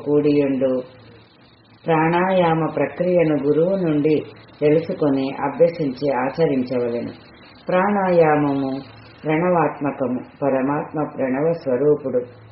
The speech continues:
కనుక ప్రాణాయామము పరమాత్మ స్వరూపమే యగునని పెద్దలు చెప్పుదురు. ఇది ప్రాణశక్తిని వృద్ధిపరచెను.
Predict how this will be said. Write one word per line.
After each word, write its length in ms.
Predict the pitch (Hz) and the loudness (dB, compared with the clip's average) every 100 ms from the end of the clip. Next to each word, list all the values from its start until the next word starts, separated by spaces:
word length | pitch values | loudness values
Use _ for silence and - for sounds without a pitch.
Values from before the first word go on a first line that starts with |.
| - 170 | -12 -6
కనుక 420 | 180 190 185 156 | -4 -2 -2 0
ప్రాణాయామము 960 | 143 143 151 165 175 156 143 135 131 123 | 0 2 0 0 2 2 2 0 -4 -2
పరమాత్మ 600 | 139 135 139 156 - 165 | -2 0 -2 -4 -6 -8
స్వరూపమే 760 | 151 139 131 151 156 151 143 | -6 -2 0 0 0 -2 -2
యగునని 680 | 135 127 123 127 123 127 123 - _ _ _ - | 0 0 0 -2 -4 -4 -4 -8 _ _ _ 2
పెద్దలు 360 | 180 165 185 160 | 4 6 6 6
చెప్పుదురు. 580 | - 123 - 123 123 - - _ _ - | 2 -4 -2 0 0 -4 -14 _ _ -8
ఇది 320 | 185 214 190 - | -2 2 2 2
ప్రాణశక్తిని 920 | 147 147 190 185 156 - 147 143 143 | 0 2 -2 -2 -2 0 -2 0 0
వృద్ధిపరచెను. 840 | 135 120 143 165 151 120 - 117 | -2 -2 -2 -2 0 -2 -4 -10